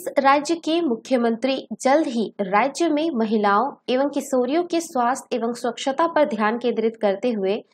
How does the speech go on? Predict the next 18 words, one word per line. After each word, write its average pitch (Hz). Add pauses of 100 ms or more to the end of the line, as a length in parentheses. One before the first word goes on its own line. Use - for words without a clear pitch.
(240)
स्वच्छा 294
कार्यक्रम 226
की 262
शुरुआत 202
करेंगे? 185 (500)
ऑप्शन 277
ए 285
केरल, 208 (260)
ऑप्शन 240
बी 208
आंध्र 208
प्रदेश, 208 (280)
ऑप्शन 302
सी 302
असम, 220 (360)
ऑप्शन 285
डी 302
हरियाणा। 185